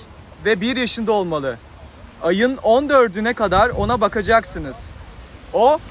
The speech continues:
akşamüstü bütün İsrail topluluğu hayvanları boğazlayacak. Hayvanın kanını alıp etin yeneceği evin yan ve üst kapı sövelerine sürecekler. O gece ateşte kızartılmış et, mayasız ekmek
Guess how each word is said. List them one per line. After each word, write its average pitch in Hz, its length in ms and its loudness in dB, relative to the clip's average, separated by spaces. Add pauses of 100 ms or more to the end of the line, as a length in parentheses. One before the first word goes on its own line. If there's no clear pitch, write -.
akşamüstü 233 800 -4
bütün 277 420 -2
İsrail 240 480 0
topluluğu 214 540 -4
hayvanları 208 560 0
boğazlayacak. 190 760 0 (840)
Hayvanın 220 540 0
kanını 233 380 -2
alıp 233 340 2 (540)
etin 202 260 -2
yeneceği 233 680 -4 (280)
evin 202 320 -2
yan 233 340 2
ve 247 120 2
üst 247 280 -8
kapı 240 260 -4
sövelerine 202 760 -2 (300)
sürecekler. 202 640 -2 (800)
O 247 160 4
gece 240 420 2 (200)
ateşte 220 480 4
kızartılmış 233 720 2
et, 233 220 2 (520)
mayasız 233 460 0
ekmek 208 420 -4